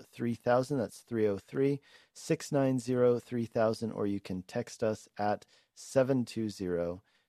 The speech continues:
three three six, zero eight nine seven. Now, earlier in the show, we had asked a question, does anybody know of a Bible-based uh, Addiction Recovery Center in Northern Colorado. We got two answers. One was,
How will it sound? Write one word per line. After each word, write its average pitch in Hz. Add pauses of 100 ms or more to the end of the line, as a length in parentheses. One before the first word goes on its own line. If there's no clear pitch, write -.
(140)
three 120
three 110
six, - (340)
zero 113
eight 98
nine 92
seven. 78
Now, 120 (240)
earlier 180
in 147
the 135
show, 110
we 120
had 113 (100)
asked 123
a -
question, 110
does 101
anybody 135
know 110
of 104
a 101 (120)
Bible-based 113 (480)
uh, 95
Addiction 139
Recovery 123
Center 120
in 113
Northern 113
Colorado. 92
We 92
got 127
two -
answers. 135
One 160
was, 127